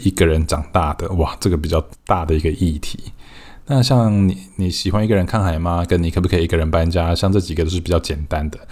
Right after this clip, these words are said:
那比较难的、比较难尝试的一个人去做的事情，像是你敢不敢一个人动手术，你是不是一个人长大的，你享受一个人的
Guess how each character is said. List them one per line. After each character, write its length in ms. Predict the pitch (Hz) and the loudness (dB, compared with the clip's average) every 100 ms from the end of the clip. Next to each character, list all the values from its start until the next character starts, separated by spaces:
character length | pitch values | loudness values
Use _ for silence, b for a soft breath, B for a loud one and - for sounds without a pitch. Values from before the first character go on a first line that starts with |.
| B B B - | B B B -4
那 100 | 139 | -2
比 100 | 95 | 2
较 160 | 120 | 2
难 440 | 101 92 76 76 78 | 4 2 0 -4 -2
的、 280 | 80 76 73 - | -2 -4 -6 -10
比 80 | - | -2
较 180 | 127 107 | 2 2
难 220 | 87 87 | 2 -2
尝 220 | - 85 | -2 -2
试 160 | - 98 | 0 0
的 100 | 87 | 2
一 80 | |
个 140 | 90 90 | 2 2
人 100 | 80 | 2
去 120 | 90 | 0
做 180 | 104 87 | 2 2
的 80 | 82 | 2
事 140 | 92 | -2
情， 180 | 82 80 | -2 -2
像 180 | 87 85 | -2 -2
是 140 | 90 | -2
你 100 | 80 | -4
敢 200 | - 85 | -2 0
不 80 | 90 | 2
敢 120 | 85 | 2
一 60 | 85 | 2
个 80 | |
人 180 | 85 80 | 0 0
动 160 | 82 92 | 0 0
手 220 | 87 78 | 0 -4
术， 320 | - 101 82 B B B B | -2 -2 -2 B B B B
你 100 | 92 | -6
是 160 | - 123 | -2 -2
不 80 | |
是 140 | 92 98 | 0 2
一 20 | |
个 100 | 92 | 2
人 200 | 80 82 | 2 0
长 200 | 82 76 | -2 -2
大 240 | 90 80 73 | -2 -4 -6
的， 100 | 85 101 - b b b | -10 -14 -16 b b b
你 100 | - | -2
享 240 | 82 - 78 | -2 -2 -2
受 200 | - 92 | 0 2
一 80 | 87 | 4
个 120 | 85 | 2
人 140 | 76 | 2
的 80 | 76 | -2